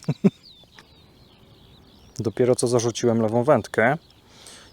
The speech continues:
I przy okazji udało mi się też porozmawiać z właścicielem tego łowiska. Także muszę powiedzieć, że to bardzo miły i kontaktowy człowiek. No, sporo mi powiedział o tym miejscu, jakie tutaj ryby można złowić. No, jeśli chodzi o amury,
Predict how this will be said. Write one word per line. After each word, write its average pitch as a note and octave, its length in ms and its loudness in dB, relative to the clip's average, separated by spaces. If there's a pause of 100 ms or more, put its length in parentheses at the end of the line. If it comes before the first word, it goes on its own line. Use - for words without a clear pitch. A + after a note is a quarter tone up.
I A2+ 60 -10
przy - 120 0
okazji A#2+ 340 4
udało A#2+ 280 8
mi A#2 100 0
się A#2 140 -4
też - 180 -2
porozmawiać A#2 580 2
z A2 40 -6
właścicielem A#2 580 0
tego G2 200 -2
łowiska. G2 640 0 (220)
Także G2+ 200 -6
muszę A#2 240 -2
powiedzieć, A2+ 400 -2
że A2+ 80 -4
to A2+ 120 0
bardzo G#2+ 300 0
miły A2 280 2
i G#2 60 -2
kontaktowy A2 560 -2
człowiek. G#2 500 0 (1300)
No, D3 60 0
sporo G3+ 260 8
mi F#3+ 120 6
powiedział B2 460 6
o G#2 60 2
tym A2+ 180 0
miejscu, G#2+ 640 2 (260)
jakie G#2+ 300 2
tutaj A2 280 4
ryby A2 220 2
można G#2+ 320 0
złowić. G#2 640 -2
No, D#3 60 0
jeśli D#3+ 200 -2
chodzi D3+ 300 4
o D3 160 8
amury, C3+ 460 6